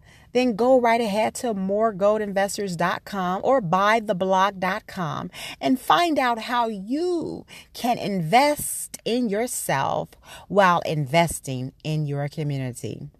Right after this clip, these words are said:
This is your host signing off. I am Lucky Shay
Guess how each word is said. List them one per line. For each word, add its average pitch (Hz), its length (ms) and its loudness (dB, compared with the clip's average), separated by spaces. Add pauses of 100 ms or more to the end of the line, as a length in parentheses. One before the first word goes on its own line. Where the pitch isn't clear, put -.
(360)
This 180 220 2
is 208 160 6
your 208 160 6
host 214 340 2
signing 277 460 0
off. 285 340 0
I 226 180 0
am 294 180 0
Lucky 285 500 0
Shay 262 500 -2